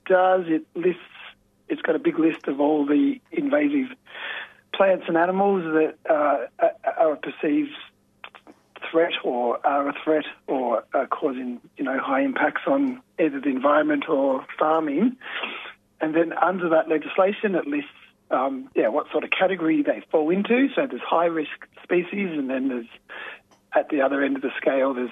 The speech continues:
sort of established ones that are sort of already established everywhere, and <clears throat> they've sort of spread about as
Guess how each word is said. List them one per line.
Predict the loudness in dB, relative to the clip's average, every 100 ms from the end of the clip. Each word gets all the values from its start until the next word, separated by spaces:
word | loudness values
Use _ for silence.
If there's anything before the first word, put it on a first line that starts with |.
| -4
sort | -6
of | -6
established | -6 0 0 0 -4 0
ones | 2 2 0
that | -2 -2
are | -4 -8 -10
sort | -8
of | -4
already | -2 -2 -2
established | -4 -2 -2 0 -4 -4
everywhere, | -6 -4 0 0 0
and | -2 -10 -14 -16 -12 -10 -10 -12 -6 2
<clears throat> | 4 4 0 0
they've | 0 0
sort | -2 -2
of | -2
spread | 0 0
about | 4 2
as | 2